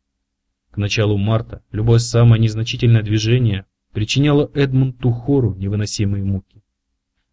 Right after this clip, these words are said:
Весь март Хор категорически отказывался ложиться в лазарет Эребуса.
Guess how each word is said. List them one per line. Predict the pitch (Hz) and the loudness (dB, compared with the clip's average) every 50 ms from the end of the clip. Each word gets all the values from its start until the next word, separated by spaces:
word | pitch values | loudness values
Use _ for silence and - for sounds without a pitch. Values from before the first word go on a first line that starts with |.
| _ | _
Весь | - 113 110 113 117 120 | -4 -2 0 0 0 0
март | 120 117 117 117 117 | 2 2 2 2 0
Хор | - - - 131 127 - | -4 -8 -6 -6 -6 -4
категорически | - 120 117 120 113 113 110 120 120 120 135 - - - 135 | -4 -6 -4 -2 -2 -2 -2 -2 -2 -4 -4 -8 -4 -2 -2
отказывался | 127 120 - - 160 160 147 123 113 101 98 - - 101 | -2 -2 -2 0 2 2 4 4 2 0 -2 -4 -6 -6
ложиться | 101 101 98 98 95 - - 98 | -4 -4 -4 -4 -6 -6 -8 -6
в | 98 | -6
лазарет | 101 98 98 104 101 101 101 95 - | -6 -4 -4 -4 -2 -2 -4 -4 -4
Эребуса. | 107 104 117 107 92 87 - - - _ | -2 0 0 0 0 -2 -8 -14 -18 _